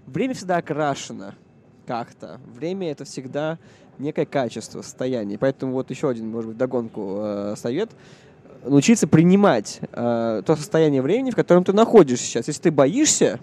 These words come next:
сейчас, ну вот и бойся, будь в этом времени страха. Если ты сейчас любишь, ну вот и люби. Можно, конечно, это изменить, но сначала нужно это, с этим, как бы,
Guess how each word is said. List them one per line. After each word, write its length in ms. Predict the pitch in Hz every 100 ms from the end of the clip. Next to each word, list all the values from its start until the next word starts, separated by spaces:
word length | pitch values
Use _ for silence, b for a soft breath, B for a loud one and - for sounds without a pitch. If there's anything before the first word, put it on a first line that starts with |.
| - -
сейчас, 380 | 120 104 71
ну 100 | 110 117
вот 180 | 208
и 40 | 320
бойся, 480 | 220 247 185 135 104
будь 360 | 104 127 190
в 20 |
этом 220 | 185 180 160
времени 300 | 190 175 170
страха. 540 | - 147 113 - 92 - B B B B -
Если 180 | 135 156
ты 140 | 160
сейчас 280 | - 151 -
любишь, 280 | 196 240 -
ну 80 | 147
вот 140 | 160
и 40 |
люби. 380 | 175 214 202 156 - - - -
Можно, 300 | 123 156 165
конечно, 220 | 175 170
это 100 | 180
изменить, 380 | 160 185 233 -
но 320 | 120 - 135
сначала 320 | 175 165 202
нужно 260 | 196 185 170
это, 440 | 170 170 165 151 - b b b
с 100 | -
этим, 280 | 165 - 151
как 200 | 139 139
бы, 500 | 135 127 127 127